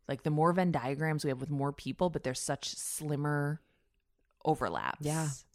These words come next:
Speaker 1: So more overlaps, but slimmer ones and, and, and,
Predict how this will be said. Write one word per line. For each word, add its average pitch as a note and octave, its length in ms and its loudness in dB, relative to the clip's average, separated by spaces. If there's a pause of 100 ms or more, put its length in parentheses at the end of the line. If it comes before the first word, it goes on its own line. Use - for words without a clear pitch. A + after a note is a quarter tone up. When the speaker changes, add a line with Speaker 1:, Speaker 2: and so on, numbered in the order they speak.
(280)
Speaker 1:
So - 200 -2
more D#3+ 340 4
overlaps, D3 500 2
but - 180 -6
slimmer C#3+ 540 -2
ones C3+ 520 0
and, C3+ 140 -6 (160)
and, C3 240 -4
and, C3+ 340 -6